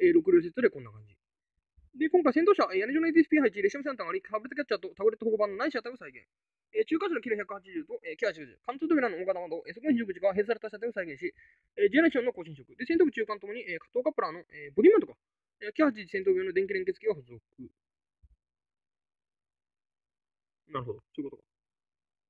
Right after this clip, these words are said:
で、ヘッドライト、えー、テールライト、トレインマークともに衝突付き。で、トレインマークはか、えー、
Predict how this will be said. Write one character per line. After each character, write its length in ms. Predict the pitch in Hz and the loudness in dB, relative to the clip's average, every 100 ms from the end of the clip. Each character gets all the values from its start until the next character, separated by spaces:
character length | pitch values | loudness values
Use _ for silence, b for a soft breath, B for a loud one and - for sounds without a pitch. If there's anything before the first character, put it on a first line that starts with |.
| _ _ _ _ _ _ _ _ _ _ _ _ _ _ _ _ _ _ _ _ _ _ _ _ _ _ 330 | _ _ _ _ _ _ _ _ _ _ _ _ _ _ _ _ _ _ _ _ _ _ _ _ _ _ 6
で、 80 | |
ヘ 80 | 277 | 8
ッ 100 | 262 | 6
ド 80 | 311 | 2
ラ 80 | 381 | 2
イ 40 | |
ト、 120 | 339 - | 0 0
え 240 | 220 214 202 | 4 6 6
ー、 20 | |
テ 60 | 233 | 6
ー 20 | |
ル 20 | |
ラ 60 | 226 | 4
イ 20 | |
ト、 80 | 185 | 4
ト 80 | 208 | 0
レ 60 | |
イ 40 | 226 | 0
ン 40 | |
マ 40 | |
ー 20 | 254 | -4
ク 40 | |
と 60 | 269 | -6
も 80 | |
に 60 | 311 | -6
衝 100 | 220 | -6
突 100 | 190 | -8
付 120 | 175 156 | -14 -20
き。 140 | 151 147 | -14 -14
で、 100 | 247 | -8
ト 80 | 302 | 0
レ 60 | |
イ 40 | 359 | 2
ン 40 | |
マ 80 | 403 | 2
ー 20 | |
ク 40 | 320 | 0
は 40 | |
か、 120 | - 320 | -6 -14
え 480 | 175 170 170 165 165 | -14 -16 -14 -16 -18
ー、 160 | 160 | -18